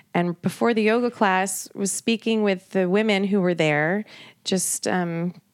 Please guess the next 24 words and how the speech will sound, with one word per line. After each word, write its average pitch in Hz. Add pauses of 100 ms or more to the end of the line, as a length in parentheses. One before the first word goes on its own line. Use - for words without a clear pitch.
(140)
you 190
know, 160
small 175
talk. 160
And 175
they 165
were 151
asking 175
me, 165 (560)
"Where 175
am 196
I 262
from? 180
What 180
do 233
I 254
do?" 160 (380)
And 185
I -
said, -
"Well, 185
I'm 202
a -
singer." 190